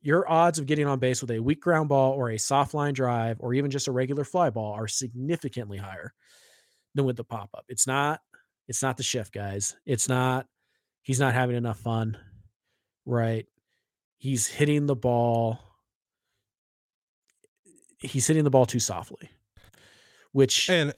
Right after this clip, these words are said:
Speaker 2: and
Speaker 1: that
Speaker 2: I guess a-, another way, and this is gonna be a very simplified version of it, I guess he's also elevating the ball too much, or he's elevating the swing too much, right?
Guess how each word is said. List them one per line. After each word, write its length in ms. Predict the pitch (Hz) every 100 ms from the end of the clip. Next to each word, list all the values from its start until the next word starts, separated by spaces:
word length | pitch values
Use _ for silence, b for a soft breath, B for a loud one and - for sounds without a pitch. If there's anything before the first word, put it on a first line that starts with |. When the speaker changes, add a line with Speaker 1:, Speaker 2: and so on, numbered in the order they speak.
| -
Speaker 2:
and 160 | 180 160
Speaker 1:
that 60 |
Speaker 2:
I 20 |
guess 300 | 147 160 - 160
a-, 140 | 147
another 360 | 147 139 135 139
way, 440 | 120 113 113 113
and 160 | 120 113
this 160 | 110
is 80 | 110
gonna 140 | 113 107
be 100 | 104
a 40 |
very 220 | 104 101
simplified 600 | - 117 104 104 107 98
version 320 | 104 113 101
of 100 | 101
it, 200 | 98 98 -
I 120 | 113
guess 340 | 107 107 - 110 _ _ -
he's 220 | 120 113
also 320 | 113 107 107 -
elevating 520 | 120 120 104 101 98
the 60 |
ball 200 | 95 101
too 120 | 95 110
much, 220 | 107 -
or 80 | 110
he's 160 | 110
elevating 420 | 120 117 110 107
the 80 | 98
swing 300 | - 120 110
too 140 | 101 -
much, 320 | 98 - -
right? 260 | 113 107